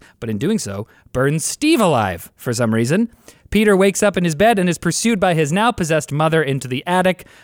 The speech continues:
where he sees horrifying visions and jumps out of the window to his death. His body is possessed by Charlie's spirit <laughs> and joins the cultists in the treehouse, where they worship him as Payman incarnate.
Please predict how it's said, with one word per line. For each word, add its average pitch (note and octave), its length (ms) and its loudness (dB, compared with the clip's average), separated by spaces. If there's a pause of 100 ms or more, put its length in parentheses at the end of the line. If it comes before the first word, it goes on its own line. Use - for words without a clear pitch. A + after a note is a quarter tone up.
(120)
where E3 180 4
he F3+ 140 2
sees E3 300 0
horrifying F3 500 2
visions C3+ 400 -2 (180)
and A2+ 180 -4
jumps F3+ 280 2
out D#3+ 100 4
of D3+ 60 2
the C3 80 2
window B2+ 280 2
to C3+ 140 -2
his B2 220 -2
death. A#2+ 320 -2 (160)
His G2+ 160 -12
body G#2+ 280 -2
is G2+ 120 -6
possessed A2+ 340 -6
by G2+ 120 -6
Charlie's C#3+ 360 -2
spirit B3+ 440 2 (240)
<laughs> - 260 -6
and C4 160 2
joins B3+ 340 2
the G#3+ 80 0
cultists G#3 480 -2
in E3+ 100 -2
the E3 60 -2
treehouse, C3 500 0 (220)
where C#3 160 0
they C3+ 140 2
worship E3+ 340 2
him A#2+ 240 -2 (260)
as B2 280 -2
Payman A#2 460 -2
incarnate. A2+ 680 -6